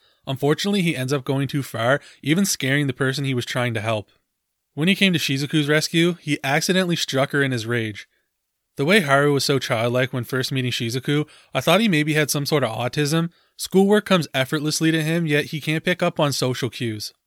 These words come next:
Getting frustrated by being unable to express himself through words is why I thought his temper got the best of him all the time. And Haru is a scary looking dude which causes people to avoid him. This caused him to be lonely, so if anyone even remotely interacts with him, he will cling to them.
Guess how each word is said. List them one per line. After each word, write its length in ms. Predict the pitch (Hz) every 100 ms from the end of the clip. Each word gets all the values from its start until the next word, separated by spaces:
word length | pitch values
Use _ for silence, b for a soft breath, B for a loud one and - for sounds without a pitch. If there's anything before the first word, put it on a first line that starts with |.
| _ _ _ _ _ -
Getting 220 | 196 202
frustrated 500 | 143 147 - 151 135
by 140 | 135
being 240 | 127 139 127
unable 320 | 123 131 127
to 120 | 127
express 360 | 117 - 113 -
himself 340 | 131 139 117
through 200 | 135 117
words 420 | 110 113 139 143 b b b
is 120 | 151 127
why 220 | 143 156
I 140 | 135
thought 220 | 131 139
his 120 | 135 -
temper 240 | 123 135
got 160 | 127 120
the 80 |
best 260 | 101 110 -
of 120 | 123
him 120 | 131
all 120 | 135 135
the 100 | 135
time. 320 | 139 151 165 _ _ _ _ _ _ -
And 140 | 151
Haru 340 | 120 131 165 202
is 100 | 175
a 60 |
scary 380 | - - 131 139
looking 320 | 139 139 139
dude 240 | 120 123 131
which 160 | 120
causes 280 | - 127 131
people 280 | 123 143 139
to 160 | 147 131
avoid 260 | 117 113
him. 200 | 110 101 _ _ _ _ _ _ -
This 180 | 175 -
caused 360 | - 143 147
him 120 | 151 143
to 60 |
be 140 | 135 127
lonely, 440 | 113 120 131 147
so 200 | - 143
if 100 | 127
anyone 380 | 131 147 175 180
even 260 | 165 151 147
remotely 500 | 135 113 120 127 131
interacts 440 | 123 104 110 -
with 120 | 131
him, 180 | 151 165 B B
he 160 | 156 156
will 140 | 160
cling 340 | - - 143 131
to 100 | 113
them. 260 | 107 104